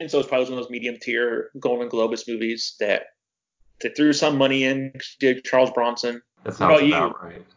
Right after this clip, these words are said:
Speaker 2: Yeah, I would put it on there. I think it's interesting because it's simultaneously a better and worse movie than Death Wish three, and that it's not as much fun as Death Wish three, but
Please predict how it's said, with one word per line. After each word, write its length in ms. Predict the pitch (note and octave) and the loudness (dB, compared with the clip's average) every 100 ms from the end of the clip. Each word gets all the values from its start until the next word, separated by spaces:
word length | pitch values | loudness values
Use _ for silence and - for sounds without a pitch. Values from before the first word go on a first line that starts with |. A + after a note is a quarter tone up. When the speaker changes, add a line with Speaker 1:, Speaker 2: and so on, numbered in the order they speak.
| _ _ _ _ _ _ _ _ _ _ _ - | _ _ _ _ _ _ _ _ _ _ _ 4
Speaker 2:
Yeah, 260 | F3 D#3 | 8 10
I 220 | D3 F3 G3+ | 10 8 6
would 160 | G3+ | 2
put 200 | - F3+ | -4 -4
it 100 | C3 | 0
on 220 | A2 A2 | 4 4
there. 220 | A2 G#2 G#2+ | 4 2 2
I 60 | |
think 200 | D3 C#3+ | -2 -4
it's 340 | C3 G#2+ - - | -8 -10 -20 -10
interesting 760 | G#2+ G#2 - A2 - A2+ G2+ F#2+ | -8 -8 -8 -8 -6 -6 -6 -6
because 480 | F#2+ - G#2+ F#2 | -10 -6 -6 -4
it's 200 | F#2+ F2 | -10 -12
simultaneously 1600 | - G#2 G2 F#2+ - G#2 F#2 F2+ F2+ - - F#2 F2+ F2 F2 F2+ - | -2 0 0 -4 -10 -10 -6 -4 -6 -8 -6 -2 0 -2 -4 -8 -8
a 80 | F2 | -10
better 720 | E2+ F#2 F2+ F2+ F2 F2 - D#2+ | -8 0 2 4 4 2 -2 -10
and 300 | F2+ F#2+ G#2 | -8 -8 -6
worse 380 | A2 G#2 G2+ - | -2 0 -2 -6
movie 360 | G#2+ G#2 A2 G#2 | -4 -2 -2 -2
than 180 | G#2 | -2
Death 280 | G2+ G#2 G2+ | 0 -2 0
Wish 260 | A2+ G#2+ - | 0 0 0
three, 440 | A2+ G#2+ G#2+ G#2+ | 2 4 4 2
and 120 | F#2 F#2+ | 0 0
that 140 | F#2 | 0
it's 180 | F2+ - | -2 -2
not 160 | G2 | -2
as 120 | F#2 G#2 | -2 -6
much 220 | F2+ - | -8 -6
fun 280 | - G2 B2+ | 0 0 0
as 140 | C3 | -2
Death 240 | D#3 D3+ | 0 0
Wish 180 | D#3 D3+ | 0 -6
three, 340 | - E3 D#3+ D#3 | -8 -8 -6 -6
but 460 | - G#2+ G#2 F#2+ | 4 6 6 4